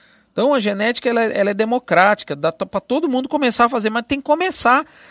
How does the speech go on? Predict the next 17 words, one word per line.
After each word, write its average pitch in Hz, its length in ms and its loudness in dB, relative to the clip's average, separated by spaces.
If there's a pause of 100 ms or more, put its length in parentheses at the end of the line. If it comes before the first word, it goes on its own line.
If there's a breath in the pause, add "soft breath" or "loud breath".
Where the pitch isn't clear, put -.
(160 loud breath)
E 208 40 -2
o 240 60 -2
fato 302 340 2
de - 80 -12
você 254 120 -2
ter 240 120 -4
começado 247 520 -2
não 285 80 -8
quer 262 120 0
dizer 247 240 0
nada, 226 460 2
você 156 240 -6
precisa 240 340 -8
seguir 208 360 -6
por 214 200 -8
muito 214 440 -4
tempo. 175 580 -4